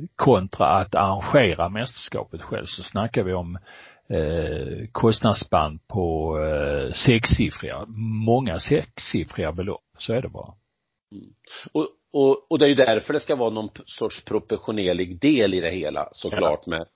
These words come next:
Speaker 2: södra halvan där mest folk bor. Men däremot ska det vara med glädje de gånger det är dags i den norra delen.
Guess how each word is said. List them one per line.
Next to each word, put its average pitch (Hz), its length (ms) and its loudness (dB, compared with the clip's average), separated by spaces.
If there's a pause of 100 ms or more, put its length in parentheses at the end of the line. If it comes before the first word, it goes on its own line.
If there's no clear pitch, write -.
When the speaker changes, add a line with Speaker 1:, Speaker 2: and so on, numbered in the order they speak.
(720)
Speaker 2:
södra 85 480 4
halvan 82 540 0
där 85 140 0
mest 82 340 -6
folk 80 320 -6
bor. 80 280 -8 (420)
Men 101 300 0
däremot 113 520 4
ska - 160 0
det 107 60 2
vara 101 140 2
med 95 160 -4
glädje 110 560 2
de 104 260 0
gånger 90 360 -2
det 85 140 0
är 90 160 -4
dags - 600 -4
i 98 160 -4
den 90 300 -4 (800)
norra 113 600 2
delen. 76 540 -4